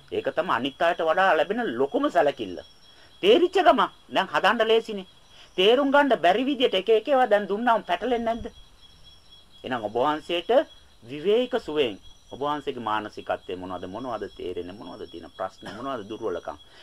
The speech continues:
මේවා ඔබ වහන්සේටම තේරුම් ගන්න ඇරලා, තේරුණාට පස්සේ අර තේරිච්ච දේ හදාගන්න ක්‍රමය කියන එක නේද නියම සැලකිල්ල? දැන් මම නොසලකා ඇරලාද වැඩිපුර සැලකිල්ලක් දක්වලාද?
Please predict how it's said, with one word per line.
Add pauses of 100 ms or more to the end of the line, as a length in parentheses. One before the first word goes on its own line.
මේවා
ඔබ
වහන්සේටම
තේරුම්
ගන්න
ඇරලා, (420)
තේරුණාට
පස්සේ (100)
අර
තේරිච්ච
දේ
හදාගන්න
ක්‍රමය
කියන
එක
නේද (600)
නියම
සැලකිල්ල? (1300)
දැන්
මම
නොසලකා
ඇරලාද (240)
වැඩිපුර
සැලකිල්ලක්
දක්වලාද?